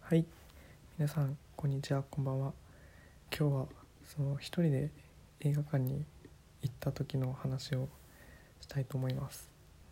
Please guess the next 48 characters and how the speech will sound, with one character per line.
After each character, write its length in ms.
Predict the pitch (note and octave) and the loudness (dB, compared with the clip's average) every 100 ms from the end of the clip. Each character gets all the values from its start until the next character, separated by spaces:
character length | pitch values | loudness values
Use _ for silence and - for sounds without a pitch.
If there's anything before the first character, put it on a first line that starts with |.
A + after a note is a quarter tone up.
| - - | -20 -2
で、 120 | C#3+ F3 | 0 2
映 140 | D3+ D3 | 6 6
画 100 | D3 | 6
館、 120 | D3 | 4
今 160 | B2 D3 - - | 4 2 -6 -12
日 60 | - | -2
行 60 | C3+ | 0
っ 20 | |
て 240 | B2 - | 0 -2
き 40 | D3 | 0
た 120 | C3+ | 2
ん 80 | B2+ | 0
で 60 | |
す 100 | - | 0
よ。 160 | - D3 - - - - - - | -4 -4 -6 -16 -20 -20 -20 -10
で、 100 | - C#3+ | -4 -4
券 240 | - F3 F#3 | 0 4 6
売 200 | G3+ F#3 | 4 2
機 160 | - | 0
で、 340 | C3 B2 C#3+ D3 - - - - | 2 2 0 -4 -12 -20 -18 -6
そ 60 | |
の、 440 | C3 B2+ B2 A#2+ D3 - - - | -2 0 2 2 0 -6 -16 -10
チ 120 | - | -2
ケ 100 | C3 | -2
ッ 20 | A#2 | 0
ト 120 | B2+ | -4
を 80 | C3+ - - - | -4 -8 -20 -8
買 100 | - | -6
っ 20 | - | -6
て 80 | |
た 120 | - B2+ | -2 0
ん 80 | |
で 80 | B2 | 0
す 100 | B2+ | -2
け 60 | C3 | 0
ど、 160 | B2 D3 - - - - - - - | 0 -4 -12 -20 -20 -20 -20 -20 -2
で、 300 | C#3+ C#3+ D3 - - - - - | 0 2 0 -4 -20 -20 -10 -2
ま 80 | C#3+ | 0
あ、 180 | - | 0
選 120 | B2+ C3+ | 2 2
ぶ 100 | B2+ | 2
じ 100 | B2+ | 0
ゃ 40 | |
な 100 | B2 | 0
い 40 | |
で 100 | B2+ | -2
す 100 | B2+ | -6
か。 160 | - C#3 | -6 -8